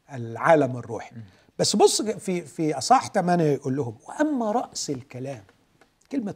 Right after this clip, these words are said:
Speaker 1: رأس الكلام يعني أهم الكلام وأول الكلام وأساس الكلام. "فهو أن لنا رئيس كهنة مثل هذا،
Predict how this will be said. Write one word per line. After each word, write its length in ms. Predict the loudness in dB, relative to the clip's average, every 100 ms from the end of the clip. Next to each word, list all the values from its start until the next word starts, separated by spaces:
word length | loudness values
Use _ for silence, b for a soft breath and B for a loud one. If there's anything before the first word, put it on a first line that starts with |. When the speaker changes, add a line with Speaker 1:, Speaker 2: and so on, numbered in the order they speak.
| 2
Speaker 1:
رأس 400 | 0 0 -8 -8
الكلام 580 | -10 -10 -2 0 0 -2
يعني 440 | -10 -8 -6 -8 -12 _ _ _ _ _ _ _ -2
أهم 220 | 0 2
الكلام 520 | 0 0 0 0 0
وأول 460 | -4 2 4 4 0
الكلام 680 | -6 -8 -4 0 0 -2 -6
وأساس 1200 | -8 -8 -10 -12 _ _ -8 -4 4 4 4 0
الكلام. 480 | -8 -12 -12 -12 -16 _ _ _ _ _ _ _
"فهو 380 | 6 6 10 8 6 0
أن 280 | 2 4 4
لنا 460 | 8 8 6 2
رئيس 680 | 2 0 0 0 0 0 0
كهنة 640 | -2 -2 2 2 2 -2 -4 -4
مثل 460 | -4 -4 -8 -8
هذا، 360 | -10 -8 -12 -16